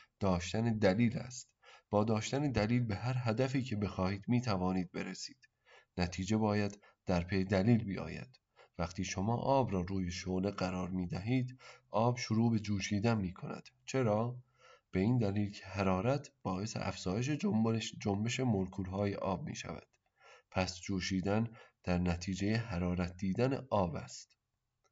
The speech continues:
شما نمی‌توانید انتظار داشته باشید آب را روی شعله بگذارید و آب منجمد شود. شما نمی‌توانید پاهایتان را در آب بگذارید و انتظار داشته باشید پاهایتان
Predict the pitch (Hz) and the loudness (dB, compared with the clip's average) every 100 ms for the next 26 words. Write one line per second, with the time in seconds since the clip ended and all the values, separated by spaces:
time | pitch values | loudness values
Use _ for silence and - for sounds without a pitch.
0 | - - - - 131 160 165 127 92 90 | -20 -20 -12 0 2 4 4 2 2 0
1 | 90 90 87 95 95 92 92 90 87 85 | 2 2 0 -2 -2 0 0 0 -2 -4
2 | 95 90 87 92 - - 120 104 95 90 | -4 -4 -4 -6 -10 -2 0 0 -2 -2
3 | 95 90 - 95 92 120 135 123 127 127 | -2 -2 -4 -6 -4 -2 -2 -2 2 2
4 | 127 123 127 - - _ _ _ _ - | 2 -2 -6 -20 -20 _ _ _ _ 2
5 | 98 104 107 104 98 92 92 87 87 - | 4 6 2 2 0 2 2 2 0 -4
6 | - - - _ _ _ _ _ _ _ | -10 -10 -18 _ _ _ _ _ _ _
7 | _ - _ - 98 98 107 107 104 101 | _ -20 _ -2 2 4 4 4 4 4
8 | 92 90 87 - 85 101 113 101 98 92 | 4 2 0 -2 -2 2 2 0 0 0
9 | 90 87 90 92 110 117 110 104 104 104 | 0 0 -2 0 0 2 0 0 0 2
10 | 101 95 98 95 95 101 117 110 104 110 | 0 -2 -4 -4 -4 -4 -2 -2 -4 -4
11 | 104 101 110 107 101 90 98 104 98 101 | -4 -4 -6 -8 -6 -4 -2 -2 -2 -6